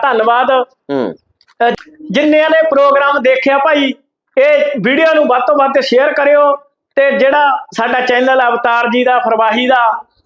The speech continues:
Speaker 1: ਤੇ ਮੁੰਡਾ ਸਾਡਾ ਸੋਨੂ ਬੜੀ ਤੇ ਹੈਪ ਗਰੇਵਾਲ, ਤੇ ਸਾਰੇ ਜਣੇ ਇਸ ਚੈਨਲ ਨੂੰ, ਚੜ੍ਹਦੇ ਪੰਜਾਬ ਨੂੰ ਸਬਸਕ੍ਰਾਈਬ ਕਰੋ। YouTube ਤੇ ਦੇਖ ਰਹੇ ਹੋ, ਸਬਸਕ੍ਰਾਈਬ ਕਰੋ, Facebook ਤੇ ਫਾਲੋ ਕਰੋ, Insta ਤੇ ਵੀ ਫਾਲੋ ਕਰੋ,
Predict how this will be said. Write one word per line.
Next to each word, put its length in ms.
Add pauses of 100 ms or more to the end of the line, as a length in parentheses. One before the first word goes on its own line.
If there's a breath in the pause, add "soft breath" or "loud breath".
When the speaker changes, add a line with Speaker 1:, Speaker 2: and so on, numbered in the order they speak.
(140)
Speaker 1:
ਤੇ 100
ਮੁੰਡਾ 300
ਸਾਡਾ 580
ਸੋਨੂ 520
ਬੜੀ 420 (480)
ਤੇ 140
ਹੈਪ 320
ਗਰੇਵਾਲ, 560 (540)
ਤੇ 120
ਸਾਰੇ 360
ਜਣੇ 220
ਇਸ 240
ਚੈਨਲ 360
ਨੂੰ, 340 (560 soft breath)
ਚੜ੍ਹਦੇ 340
ਪੰਜਾਬ 520
ਨੂੰ 260
ਸਬਸਕ੍ਰਾਈਬ 720
ਕਰੋ। 560 (220)
YouTube 280
ਤੇ 160
ਦੇਖ 240
ਰਹੇ 100
ਹੋ, 40
ਸਬਸਕ੍ਰਾਈਬ 600
ਕਰੋ, 220
Facebook 600
ਤੇ 80
ਫਾਲੋ 400
ਕਰੋ, 240
Insta 380
ਤੇ 80
ਵੀ 100
ਫਾਲੋ 360
ਕਰੋ, 300